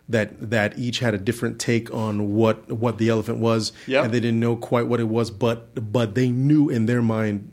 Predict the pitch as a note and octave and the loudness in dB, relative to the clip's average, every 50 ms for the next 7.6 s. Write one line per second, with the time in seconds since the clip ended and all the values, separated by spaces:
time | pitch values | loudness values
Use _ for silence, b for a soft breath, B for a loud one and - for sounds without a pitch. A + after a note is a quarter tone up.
0 | - - A#2+ A#2 A2+ A#2 G#2+ A2+ A2+ G#2+ A2 G#2+ - - - - - B B B | -14 -10 -6 -2 0 0 0 -2 -2 -4 -6 -6 -8 -8 -12 -14 -16 B B B
1 | B B B B B - D#3 C#3+ C3 B2+ B2+ B2+ C3+ C3 C3 C3 B2 A#2+ B2 A#2+ | B B B B B 2 2 4 4 2 0 0 2 2 2 2 2 2 2 2
2 | A#2+ A#2 B2+ B2 A#2 B2 A#2 A#2 G#2+ A2 A2+ A#2+ A#2+ C3+ C#3+ F#3 G#3+ - C#3 G2 | 2 2 0 -2 0 0 0 2 2 2 2 2 0 -2 -2 -2 -2 -2 -2 -4
3 | F#2+ F#2+ F2 - - B B B B B B - A2+ G#2 F#2+ - A#2+ G#2 A2 G#2+ | -4 -4 -8 -10 -14 B B B B B B -4 -4 -2 0 0 0 0 2 2
4 | A2 G#2+ G#2+ A2 - B B B B B A2+ G#2 A#2 A2 G#2+ G#2+ G#2+ G#2+ A2 A2 | 2 0 0 -2 -6 B B B B B -4 0 2 2 2 2 2 2 2 2
5 | A#2 A2+ - B2 G#2+ A2+ A2+ A2+ A#2 A2+ - - A2 G#2 - - G#2+ G#2 G2+ G#2 | 2 0 -2 -2 0 0 0 0 0 -2 -2 0 -2 -2 -2 -2 -4 -2 -2 -2
6 | G#2+ A2 A2 G#2 F#2+ G#2 G#2 G2+ G2+ - A#2+ A2+ A2+ A2+ A2 A2 A2 G#2+ G#2 G#2 | -4 -4 -4 -4 -4 -2 -2 -2 -2 -2 -2 -2 0 0 -2 0 0 0 -2 -2
7 | - B B B B B B - A2 A2+ A2 G#2+ | -6 B B B B B B -4 -2 0 0 0